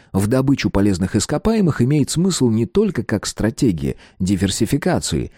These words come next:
направленная на снижение риска ослабления доллара, которое повредит К Н Р. Это также позволяет Китаю увеличивать свое финансовое влияние, одним из проводников которого выступает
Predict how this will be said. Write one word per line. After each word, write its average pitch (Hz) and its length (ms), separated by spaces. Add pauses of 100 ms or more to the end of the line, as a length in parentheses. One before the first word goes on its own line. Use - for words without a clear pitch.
(120)
направленная 101 680
на 95 80
снижение 98 580
риска 104 320
ослабления 87 580
доллара, 80 540 (220)
которое 156 560
повредит 175 540
К - 80
Н 120 100
Р. 80 260 (540)
Это 190 200
также 202 320
позволяет 165 460
Китаю 156 440
увеличивать 135 520
свое 120 240
финансовое 107 640
влияние, 92 580 (220)
одним 117 320
из 110 100
проводников 98 600
которого 139 500
выступает 104 560